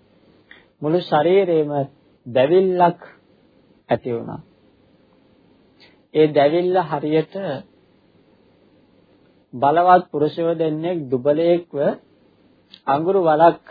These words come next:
ළඟට ගිහිල්ලා ඒ අඟුරු වල ළඟ ඒ අඟුරු වල ඉදිරිපිට තියලා ඒ කෙනාගේ ශරීරය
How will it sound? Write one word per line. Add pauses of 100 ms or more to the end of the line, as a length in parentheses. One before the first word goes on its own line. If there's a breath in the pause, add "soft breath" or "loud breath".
(280)
ළඟට
ගිහිල්ලා (340)
ඒ
අඟුරු
වල (720)
ළඟ (1160)
ඒ
අඟුරු
වල (2500)
ඉදිරිපිට
තියලා (1000)
ඒ
කෙනාගේ
ශරීරය